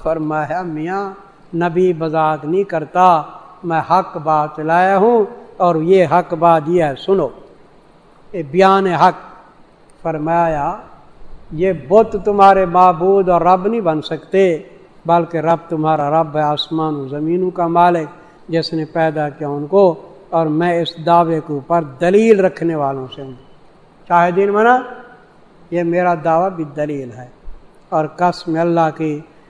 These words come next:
"لاقیدن اصنامکم، البتہ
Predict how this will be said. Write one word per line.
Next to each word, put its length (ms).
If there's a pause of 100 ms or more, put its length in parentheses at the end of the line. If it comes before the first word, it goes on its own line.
(140)
"لاقیدن 840
اصنامکم، 960 (380)
البتہ 480